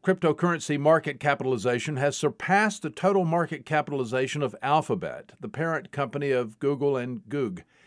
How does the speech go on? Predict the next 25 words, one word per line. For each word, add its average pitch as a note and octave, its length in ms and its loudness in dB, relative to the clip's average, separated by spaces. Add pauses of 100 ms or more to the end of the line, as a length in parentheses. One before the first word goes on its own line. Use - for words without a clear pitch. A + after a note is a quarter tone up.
(280)
Today, D3+ 300 4
the D3 140 2
total D#3+ 440 2
crypto D3+ 420 2
market C#3+ 440 2
cap C#3+ 320 2
hit C#3 280 0
one D3 360 -2
point C3+ 340 -4
four D#3 300 0
one D3+ 260 -2
three D#3 300 -2
trillion, D#3 840 6 (380)
overtaking C#3 680 2
the B2+ 60 -4
market C3+ 440 0
cap C3 340 -2
of A2+ 240 -6
Google C3+ 420 4
Class C3 440 -2
A B2 320 0
and C3+ 320 -6
Class D#3+ 360 0
C A2 440 0
shares. - 840 -6